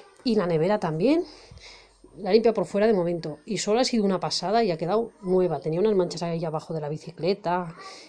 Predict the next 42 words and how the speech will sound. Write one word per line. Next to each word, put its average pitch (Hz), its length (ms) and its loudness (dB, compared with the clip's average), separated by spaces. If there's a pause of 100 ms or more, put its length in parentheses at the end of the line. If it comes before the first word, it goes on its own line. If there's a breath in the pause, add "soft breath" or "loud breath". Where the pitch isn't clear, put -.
(140 loud breath)
manos 170 280 2
de 160 60 -2
los 139 160 -4
niños 190 460 4
y 175 40 -8
tal. 233 220 -4 (460 loud breath)
Oye, 175 200 -4
ha 139 60 -6
quedado 165 180 -6
súper 156 360 -6
bien 190 180 2
solo 190 220 -4
con 202 100 2
una 185 100 -2
pasada. - 380 -10 (460 loud breath)
Estoy - 240 -6
muy 226 100 -2
contenta, 160 380 -6
la 143 60 -10
verdad. 160 220 -10 (640 loud breath)
Y 220 140 0
voy 226 220 6
a 220 80 6
probarlo. 220 420 4
Dicen 220 240 0
que 214 60 -2
lo 202 80 0
usan 170 160 -6
para 156 160 -6
las - 80 -20
paredes, 202 440 0
las 156 120 -6
puertas, 196 880 -6 (840 loud breath)
todas 175 160 0
las - 80 -8
co-, 208 240 2 (220)
para 160 120 -4
todo. 196 200 -6 (260)
<laughs> - 240 0
Es 214 460 4
un 233 100 0
multiusos. 170 640 -2